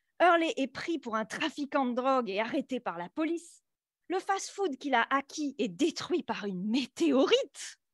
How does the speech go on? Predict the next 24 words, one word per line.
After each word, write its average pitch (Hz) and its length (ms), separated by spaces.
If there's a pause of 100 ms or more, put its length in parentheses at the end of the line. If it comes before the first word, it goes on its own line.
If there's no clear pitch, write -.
(1160)
Incroyable. 285 640 (640)
Un 254 260
homme 262 380
se 269 220
jette 294 420
par 220 160
la 208 80
fenêtre 285 560
dans 294 280
l'immeuble 269 440
de 208 80
son 190 240
comptable, 294 540 (520)
son 392 260
meilleur 330 340
ami 285 300
part 311 520
avec, 226 480 (240)
euh, - 80 (280)
la 254 200
femme 269 340
qu'Hurley 247 500
espérait 202 440
conquérir, 269 640